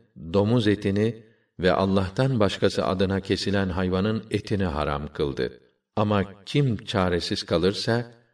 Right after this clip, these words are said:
zaruret miktarını aşmayarak ve başkasının hakkına da tecavüz etmeyerek haram kılınan şeyden yerse, bunda günah yoktur. Şüphesiz ki Allah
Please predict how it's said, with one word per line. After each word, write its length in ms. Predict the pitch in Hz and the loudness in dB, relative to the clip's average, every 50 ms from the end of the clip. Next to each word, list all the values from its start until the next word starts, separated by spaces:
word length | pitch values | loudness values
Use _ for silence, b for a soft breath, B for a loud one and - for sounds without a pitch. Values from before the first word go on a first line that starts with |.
| _ _ _ | _ _ _
zaruret 720 | 85 85 85 90 101 98 95 98 98 92 117 127 113 - | -10 -6 -2 2 2 2 4 2 2 2 2 0 0 0
miktarını 680 | 120 107 98 110 101 104 95 95 92 95 95 95 87 - | 0 -2 -2 0 0 2 2 4 4 2 2 2 0 0
aşmayarak 720 | 117 120 - - - 113 104 98 95 92 95 92 95 92 92 95 b b b b - | 0 -2 -2 -2 0 2 2 4 4 2 2 0 -4 -10 -20 _ b b b b -6
ve 280 | - 90 98 95 87 85 | 0 2 2 2 2 2
başkasının 640 | 98 95 - - - 107 - - 117 120 147 139 | 0 0 0 0 0 0 0 0 0 0 2 2
hakkına 520 | 120 104 101 95 101 - 113 98 98 95 90 | 2 0 0 -2 -2 -2 -2 0 2 2 2
da 140 | 95 90 | 0 2
tecavüz 540 | 92 107 98 90 101 95 90 90 90 87 85 | 2 0 0 2 2 2 2 2 0 0 0
etmeyerek 640 | 92 98 92 95 113 104 98 98 98 101 104 101 104 b b b b b b | 0 -2 0 -2 0 2 2 4 4 2 2 0 -6 b b b b b b
haram 420 | - 104 98 107 117 135 143 135 | -2 2 2 4 4 4 2 0
kılınan 420 | - 120 104 104 98 98 98 98 | 0 2 2 4 4 2 2 2
şeyden 420 | 92 - - 95 90 90 92 90 92 | 0 0 2 2 2 2 0 0 0
yerse, 840 | 90 85 87 95 104 110 - - - 123 120 131 131 - - - _ _ _ _ _ | 0 0 0 0 0 0 -2 -2 0 0 0 0 -2 -6 -12 -20 _ _ _ _ _
bunda 420 | 82 87 98 107 104 98 95 95 | -6 -2 0 0 2 4 2 2
günah 440 | 92 82 87 87 85 82 80 69 73 | 2 2 0 -2 -2 -2 -4 -4 0
yoktur. 500 | 80 73 73 73 73 - 73 64 - - - _ _ _ _ | 2 2 2 0 -2 -6 -8 -8 -8 -10 -18 _ _ _ _
Şüphesiz 600 | _ - - 123 107 - 107 98 - - 110 - - | _ -12 -12 -8 -2 0 0 0 0 -2 -4 -6 -4
ki 160 | - 98 73 | -2 0 2
Allah 540 | 73 92 92 90 90 95 101 104 101 104 | 2 2 0 0 0 0 0 -2 -4 -8